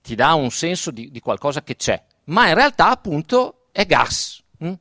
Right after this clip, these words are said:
È aria, che ogni tanto condensa, ogni tanto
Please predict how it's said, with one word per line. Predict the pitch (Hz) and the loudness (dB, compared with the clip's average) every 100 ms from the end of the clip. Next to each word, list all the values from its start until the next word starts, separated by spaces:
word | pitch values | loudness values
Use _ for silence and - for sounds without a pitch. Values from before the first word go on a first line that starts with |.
| _ | _
È | - 151 | -4 0
aria, | 151 202 151 92 - _ _ _ _ _ _ _ _ | 4 4 4 0 -4 _ _ _ _ _ _ _ _
che | 277 254 | 4 4
ogni | 247 254 | 4 2
tanto | 220 220 254 220 | 2 0 -2 -6
condensa, | 185 226 220 175 214 214 190 | -4 -4 -2 -2 -2 -4 -6
ogni | 175 147 | -6 -2
tanto | 180 180 160 143 113 | 0 -2 -2 -2 -2